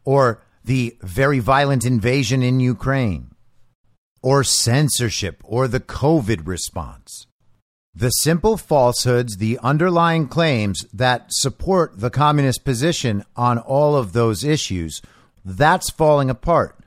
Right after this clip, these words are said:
Fewer people are believing it every day.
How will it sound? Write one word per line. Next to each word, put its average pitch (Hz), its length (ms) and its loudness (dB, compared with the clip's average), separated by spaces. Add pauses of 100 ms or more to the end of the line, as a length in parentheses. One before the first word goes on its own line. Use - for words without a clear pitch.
Fewer 156 380 0
people 151 340 -2
are 135 120 4
believing 123 420 0
it 123 160 -4
every 110 360 0
day. 120 420 -2